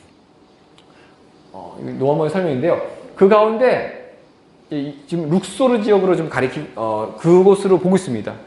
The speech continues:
그러니까 그 노아몬에 대한 이야기는 단순히 나옴이 얘기했다는 것으로 봤을 때는 그 당시 아수르가 얼마나 모든 도시 가운데 가장 잔인하게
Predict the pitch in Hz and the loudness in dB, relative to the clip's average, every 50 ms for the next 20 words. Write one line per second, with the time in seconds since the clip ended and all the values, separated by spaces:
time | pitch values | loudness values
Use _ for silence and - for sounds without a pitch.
0 | - - - 220 240 196 - - - - - - - - - - - 240 254 254 | -12 0 4 4 4 4 2 -2 -6 -10 -16 -18 -20 -20 -10 0 2 4 6 6
1 | 233 202 175 - - - - - - - 175 180 214 233 247 262 262 262 254 247 | 6 4 2 -2 -8 -14 -18 -20 -14 -4 2 4 6 6 8 6 6 4 2 0
2 | 240 240 240 233 214 202 214 220 220 208 147 151 160 180 180 170 156 147 165 214 | -2 -2 -2 -2 0 0 0 0 0 -2 -4 -2 2 2 4 4 2 0 -2 -2
3 | 262 220 - - - - - - - _ _ _ _ _ _ - - 185 226 233 | -2 -2 -4 -8 -12 -16 -20 -20 -20 _ _ _ _ _ _ -4 -2 0 0 -2
4 | - - 247 247 247 202 147 120 110 120 156 185 208 220 226 240 240 226 175 139 | -2 -2 0 0 0 0 -2 -2 0 2 2 4 4 2 0 -2 -2 -4 -4 -6
5 | 131 127 131 147 156 190 208 214 208 208 220 208 202 202 196 190 180 190 196 185 | -4 -2 -2 -2 0 2 2 2 2 2 0 0 0 0 -2 -4 -4 -4 -4 -4
6 | 175 175 - - - 135 135 - - - - 143 151 208 208 139 92 - - - | -6 -8 -16 -12 -8 -8 -8 -8 -8 -4 -2 0 0 0 -2 -2 -6 -10 -16 -20
7 | - - - - _ _ _ - - - - - 190 247 254 254 247 269 233 - | -20 -20 -20 -20 _ _ _ -20 -20 -14 -6 0 2 4 4 4 4 2 2 0
8 | - - - - 143 196 226 226 - - - - 254 247 247 240 254 254 226 - | -2 -8 -8 -4 -2 0 0 -2 -4 -10 -14 -12 -8 -6 -2 0 2 2 0 0
9 | - 254 254 220 240 269 285 294 294 285 277 269 262 247 247 247 240 233 202 165 | -4 -6 -2 0 0 0 0 -2 -2 -2 -2 -2 -2 0 -2 -2 -2 -2 -4 -4
10 | 143 156 180 214 233 240 254 240 247 262 262 247 214 - 175 175 180 180 220 226 | -4 -2 0 0 0 0 -2 -2 -2 -2 -2 -4 -4 -2 -2 -2 -2 -2 -4 -4
11 | 220 214 202 202 208 208 220 220 220 - - - - - - - - - 233 226 | -2 -2 -2 -2 0 0 -2 -2 -2 -6 -12 -16 -18 -18 -18 -12 -8 -6 -6 -4
12 | 240 247 240 233 - - - 151 180 196 196 180 170 170 185 233 254 - - - | -4 -6 -6 -8 -10 -10 -6 -4 -2 0 2 2 2 4 6 6 6 4 2 -2
13 | - - - | -8 -12 -16